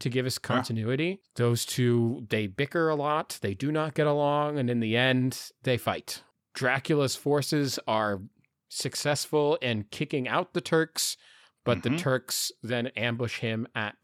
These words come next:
Speaker 1: the Orthodox Church where Dracula is giving this whole testimony at. And we learn that Peter Weller was there at his birth and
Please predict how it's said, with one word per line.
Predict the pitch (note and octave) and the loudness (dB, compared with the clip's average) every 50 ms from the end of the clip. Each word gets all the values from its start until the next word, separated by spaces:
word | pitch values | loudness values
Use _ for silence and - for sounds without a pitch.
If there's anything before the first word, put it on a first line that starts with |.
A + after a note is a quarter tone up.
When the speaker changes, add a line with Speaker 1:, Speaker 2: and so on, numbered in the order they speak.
| - | -10
Speaker 1:
the | G2 F#2+ F#2+ F#2 F#2 F#2 G2+ - - | -8 -6 -4 -4 -4 -4 -6 -8 -6
Orthodox | - C3+ A2+ - - G#2+ G#2+ G2 F#2 - - - | -4 -4 -2 -2 -2 -2 -2 -2 -2 -4 -8 -10
Church | - - - E3 E3 D#3+ - - - - - - | -6 0 2 2 2 2 0 -4 -6 -6 -6 -4
where | G#2 G2 | -4 -4
Dracula | F2+ - A#2 A2 G#2+ - A2+ G#2 G2+ G2+ | -2 -2 -2 -2 -2 -4 -4 -4 -4 -4
is | G#2 A2+ G#2 F#2+ | -4 -4 -6 -6
giving | - - B2 B2 C3 B2+ B2 | -4 -2 -2 -2 -2 -2 -4
this | B2 A#2+ - | -4 -6 -4
whole | - A2+ G#2 | -4 -6 -6
testimony | - - F#3 E3+ - - E3+ D#3+ D#3+ D#3+ D#3+ D#3+ D#3 | -4 -4 -4 -4 -4 -4 -2 -2 0 0 0 0 0
at. | D#3 D#3 D3+ D3+ - - - _ _ - - - _ _ _ _ - | 0 -2 -2 -4 -8 -12 -16 _ _ -20 -20 -20 _ _ _ _ -2
And | G#2 A2 A2 A2 A2 G#2+ G#2 G#2+ A2 G2+ - - _ _ - - - _ _ - | 0 0 0 2 0 0 0 0 -2 -2 -6 -10 _ _ -20 -20 -20 _ _ -2
we | G#2+ A#2 A2+ | 0 2 2
learn | G#2+ G#2+ A2 A2 A2 | 2 2 2 2 2
that | A2 A#2 - | 0 -2 -4
Peter | - - B2+ A#2 G#2+ | -4 -2 0 0 0
Weller | G2 G#2 A2+ A2 G#2+ A2 G#2 G#2 | 2 2 2 2 2 2 2 2
was | G2+ G#2 F#2+ G2 G2+ | 2 0 0 -2 0
there | G2 B2 B2 A#2 | 0 2 2 4
at | A2 G2+ | 2 2
his | - C3+ B2 - | 0 0 -2 0
birth | - A#2 B2+ A#2+ G2+ - - A2 | 2 4 4 4 2 0 -2 -2
and | A2 G2+ F#2 - | -2 -2 -4 -6